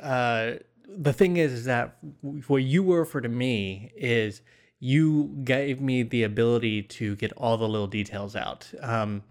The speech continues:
because I'm okay. You know, I've got good reading comprehension.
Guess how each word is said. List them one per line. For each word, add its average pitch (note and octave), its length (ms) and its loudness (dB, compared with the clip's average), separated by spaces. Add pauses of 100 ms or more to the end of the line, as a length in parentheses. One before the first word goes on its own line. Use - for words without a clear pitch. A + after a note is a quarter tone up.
(480)
because B2 500 0 (300)
I'm F3 480 2 (680)
okay. C#3 720 0
You C3+ 120 2
know, B2 40 4
I've C3 160 2
got D3+ 200 0
good C3+ 200 2
reading B2+ 220 -2
comprehension. A#2+ 880 0